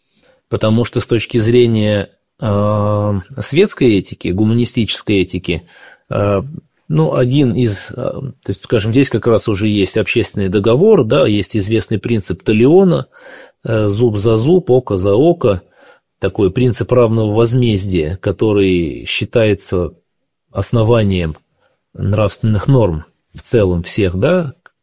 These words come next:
Ну, в итоге сейчас, конечно, мы живём не по принципу Талиона, и тоже, я думаю, под влиянием христианства всё это произошло,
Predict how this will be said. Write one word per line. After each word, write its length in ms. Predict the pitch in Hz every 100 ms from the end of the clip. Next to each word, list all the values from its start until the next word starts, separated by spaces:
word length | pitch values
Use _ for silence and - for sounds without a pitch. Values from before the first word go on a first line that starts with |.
| -
Ну, 180 | - 57
в 120 | 95
итоге 300 | 104 117 101
сейчас, 320 | 104 - 113 -
конечно, 360 | 113 110 -
мы 120 | 110
живём 280 | 107 113 110
не 100 | 113
по 120 | 127
принципу 440 | 135 214 202 135 107
Талиона, 480 | 123 117 107 87 87
и 120 | 92
тоже, 300 | 170 147 117
я 100 | 107
думаю, 380 | 110 104 98 92
под 160 | 101
влиянием 400 | 107 110 104 101
христианства 600 | - 117 - 120 90 -
всё 200 | 87 92
это 120 | 85
произошло, 680 | - 107 95 113 - 190 220